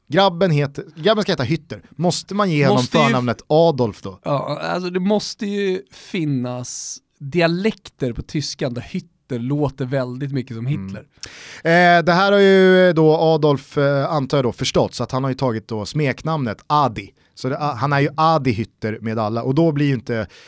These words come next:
Speaker 1: då blir
Speaker 2: Då
Speaker 1: inte
Speaker 2: blir inte
Speaker 1: konnotationerna,
Speaker 2: lika farligt. Nej.
Speaker 1: eh, eh, riktigt, eh, samma.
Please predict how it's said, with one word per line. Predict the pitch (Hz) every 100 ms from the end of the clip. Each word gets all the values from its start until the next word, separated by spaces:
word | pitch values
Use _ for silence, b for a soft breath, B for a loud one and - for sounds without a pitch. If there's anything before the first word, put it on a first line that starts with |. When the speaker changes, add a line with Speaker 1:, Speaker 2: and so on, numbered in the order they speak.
| B -
Speaker 1:
då | 139
blir | 151
Speaker 2:
Då |
Speaker 1:
inte | 160
Speaker 2:
blir |
inte | 147
Speaker 1:
konnotationerna, | 185 185 180 - 220 208 190 156 135
Speaker 2:
lika | 139
farligt. | 151
Nej. | 135 127 127 127
Speaker 1:
eh, | 127
eh, | 123
riktigt, | 123 117 - -
eh, | 113 107 107 113
samma. | 117 127 104 107